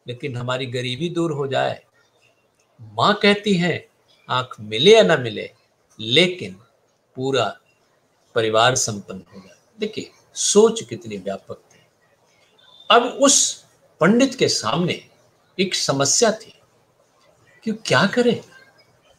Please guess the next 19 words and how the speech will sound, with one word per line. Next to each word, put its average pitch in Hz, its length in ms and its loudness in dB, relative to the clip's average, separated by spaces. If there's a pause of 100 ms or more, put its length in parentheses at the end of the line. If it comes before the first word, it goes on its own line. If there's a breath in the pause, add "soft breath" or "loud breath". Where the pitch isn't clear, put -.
(580)
कि 156 60 -2
माँ 135 600 2 (1080)
एक 165 240 2
काम 156 220 4
कहती, 131 360 -2
पत्नी 123 380 -4
दूसरा 110 420 -2
काम 135 300 -4
कहती, 117 320 -6
गरीबी 117 500 -2
अपनी 147 260 -6
जगह 117 440 -4
है। 117 120 -2 (960)
तो 269 100 4
रात 165 300 4
भर 180 140 6
सो 180 260 2
नहीं 139 220 0
पाया 120 480 -2